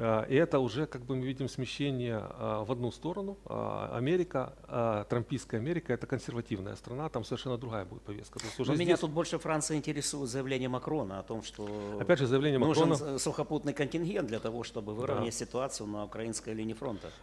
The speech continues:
Speaker 1: Э, заявление Макрона. Но, э, смещение акцента будет заключаться в том, что Америка, она, в принципе,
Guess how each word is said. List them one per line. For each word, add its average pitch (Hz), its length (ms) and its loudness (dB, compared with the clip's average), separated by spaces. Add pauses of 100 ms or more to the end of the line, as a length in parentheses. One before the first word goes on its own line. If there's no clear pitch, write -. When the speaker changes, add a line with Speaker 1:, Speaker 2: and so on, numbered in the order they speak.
Speaker 1:
Э, 113 260 2
заявление 170 320 6
Макрона. 120 400 2
Но, 147 280 6 (200)
э, 120 220 6
смещение 202 340 2
акцента 170 300 2
будет 156 120 -2
заключаться 156 400 -4
в 135 40 -6
том, 220 120 0
что 160 160 0
Америка, 165 460 4
она, 147 240 4
в - 60 -8
принципе, 165 520 2